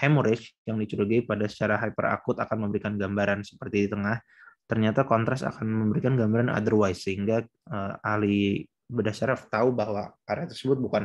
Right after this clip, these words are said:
hanya sekedar residu dari hemorrhage, melainkan sisa tumor. Sedangkan pada gambaran lainnya, ya, didapatkan pasien, eh, eh, yang telah dilakukan post operasi pada gambar kiri. Ini mohon maaf, eh, untuk penjelasan bukan pre-op tapi post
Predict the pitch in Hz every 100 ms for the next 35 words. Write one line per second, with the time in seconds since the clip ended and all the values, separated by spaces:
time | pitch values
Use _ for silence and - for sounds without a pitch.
0 | 107 107 104 - 104 101 107 110 110 110
1 | 107 107 101 120 131 110 104 107 123 123
2 | 113 104 107 107 - _ _ _ _ _
3 | _ _ _ - _ _ _ _ _ _
4 | _ _ 135 135 147 139 127 120 117 117
5 | 117 127 135 110 107 113 _ - - 120
6 | 113 110 117 110 110 131 135 120 113 117
7 | 117 - - 101 - - - - _ _
8 | _ _ _ - _ _ _ _ _ _
9 | - 107 104 107 110 117 120 110 104 107
10 | 104 98 101 104 101 175 175 110 107 101
11 | 101 101 - 107 101 123 123 113 104 117
12 | 131 - 104 101 104 101 - 104 95 113
13 | 110 110 107 110 110 104 - 110